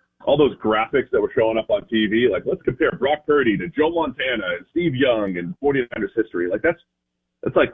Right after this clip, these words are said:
fun story stuff, but it's ridiculous. So, you know, we're, like, ten, twelve games into Brock Purdy's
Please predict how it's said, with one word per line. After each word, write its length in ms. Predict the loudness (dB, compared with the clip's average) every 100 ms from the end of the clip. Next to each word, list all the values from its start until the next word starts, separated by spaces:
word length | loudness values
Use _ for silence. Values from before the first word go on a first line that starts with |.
| 0
fun 220 | 2 2 2
story 320 | 4 4 2 0
stuff, 260 | -2 -2 -2
but 100 | -2
it's 140 | -2
ridiculous. 580 | -2 2 0 0 -8 -12 _ _ _ _ _ 0
So, 400 | 4 6 4 -2 _ _ _ _ -6
you 60 | 0
know, 100 | 2
we're, 100 | 2
like, 220 | 0 -2 -2
ten, 180 | -2
twelve 300 | 0 0 2
games 280 | 2 0 2
into 140 | 0 2
Brock 280 | 0 -2 0
Purdy's 320 | 0 0